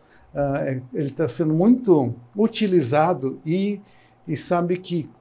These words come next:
tudo que é bastante utilizado, ele tem um desgaste. Então, ali também necessita de uma reforma, de um olhar. E também tem va-, vários, várias demandas, a troca de computadores que s-,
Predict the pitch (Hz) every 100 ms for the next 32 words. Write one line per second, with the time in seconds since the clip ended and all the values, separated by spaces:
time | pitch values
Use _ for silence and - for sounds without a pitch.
0 | - 214 240 - 214 185 147 135 143 -
1 | 208 226 196 190 156 143 123 147 180 147
2 | 120 - 151 151 156 156 151 156 147 120
3 | 117 - 131 147 143 147 151 180 170 151
4 | 170 - - _ _ 156 151 156 156 127
5 | - 151 156 143 135 151 139 143 120 -
6 | 131 147 143 120 135 139 135 117 98 -
7 | - - - 190 180 233 226 220 226 220
8 | 240 214 226 208 175 233 240 220 - -
9 | - _ _ _ _ 151 185 196 185 156
10 | 190 170 175 190 175 156 - 143 131 131
11 | 127 156 160 160 131 - 139 - 135 127
12 | 151 147 - -